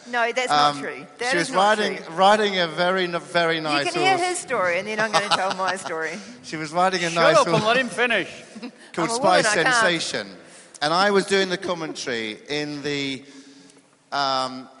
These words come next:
Speaker 2: it was in, in the grandstands, and she was riding this horse called Spy Sensation, and this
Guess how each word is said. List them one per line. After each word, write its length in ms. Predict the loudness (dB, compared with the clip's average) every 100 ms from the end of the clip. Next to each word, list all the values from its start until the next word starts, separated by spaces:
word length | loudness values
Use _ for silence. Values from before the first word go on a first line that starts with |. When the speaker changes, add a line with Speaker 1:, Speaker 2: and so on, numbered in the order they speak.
| -20
Speaker 2:
it 60 | -16
was 120 | -10
in, 180 | -10 -6
in 140 | -6
the 80 | -6
grandstands, 1000 | -4 -2 -2 -6 -6 -4 -4 -8 -14 -12 -4
and 440 | -2 0 -2 -6
she 140 | -8
was 100 | -8
riding 300 | -6 -6 -6
this 180 | -8 -10
horse 220 | -8 -10
called 280 | -10 -12 -12
Spy 280 | -8 -2 -2
Sensation, 720 | -2 -6 -2 -4 -2 -8 -6
and 380 | -2 -2 -2 -10 -18 -20 -20 _
this 360 | -12 -10 -12